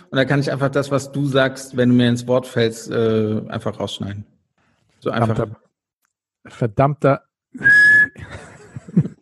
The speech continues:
Speaker 1: Schön, wenn du es selbst machst.
Speaker 2: Ja, gut.
Speaker 1: Ähm, die ganze Welt redet über Beherbergungsverbote, lieber Andi.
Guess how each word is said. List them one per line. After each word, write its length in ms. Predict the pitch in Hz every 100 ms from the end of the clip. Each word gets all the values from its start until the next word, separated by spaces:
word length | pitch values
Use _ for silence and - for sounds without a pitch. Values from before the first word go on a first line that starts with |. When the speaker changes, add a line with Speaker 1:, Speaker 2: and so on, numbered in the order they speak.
| - - 160 _ - - _ _ _ _ _ _ 202
Speaker 1:
Schön, 180 | 247
wenn 120 | 220 185
du 60 |
es 60 | 156
selbst 320 | 139 120 -
machst. 260 | 104 101 - - - 107 - - -
Speaker 2:
Ja, 140 | 117
gut. 200 | 98 - _ _ - - -
Speaker 1:
Ähm, 360 | 185 196 180
die 80 | 170
ganze 300 | 214 214 208
Welt 200 | 233 202
redet 360 | 160 226 214 208
über 240 | 190 185
Beherbergungsverbote, 1800 | 160 165 170 220 170 147 135 135 127 135 123 113 143 151 127 117 104 104
lieber 340 | 107 110 110 104
Andi. 800 | 117 110 101 98 95 101 -